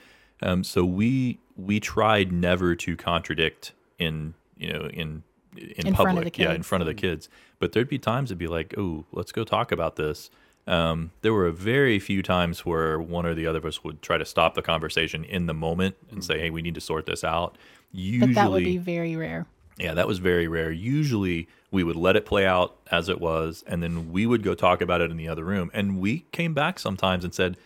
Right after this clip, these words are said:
Speaker 1: "You know what? Mom and Dad talked about this, and we were wrong earlier. We think, you know, we came to what we think is a better idea."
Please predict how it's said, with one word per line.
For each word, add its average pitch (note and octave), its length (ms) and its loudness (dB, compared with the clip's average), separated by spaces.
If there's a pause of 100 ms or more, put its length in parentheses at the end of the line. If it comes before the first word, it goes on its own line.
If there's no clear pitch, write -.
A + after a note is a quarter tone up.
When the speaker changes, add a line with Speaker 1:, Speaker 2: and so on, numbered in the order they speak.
(200)
Speaker 1:
"You G#2 100 -2
know A2 120 0
what? B2 280 0 (220)
Mom A2+ 120 0
and A#2 100 -4
Dad A2+ 200 0
talked A2+ 280 0
about F2+ 260 0
this, E2+ 260 0
and F2 500 -4
we G#2 120 4
were F#2+ 160 4
wrong G2 320 4
earlier. F#2 460 2
We F2 140 -4
think, F#2+ 340 -4
you A#2 140 -6
know, E2+ 180 -2 (260)
we F#2 120 2
came G#2+ 260 2
to G2 140 -2
what F#2 180 4
we F2+ 140 0
think F2 200 -2
is E2 100 0
a E2 100 0
better E2 340 2
idea." D#2 500 -6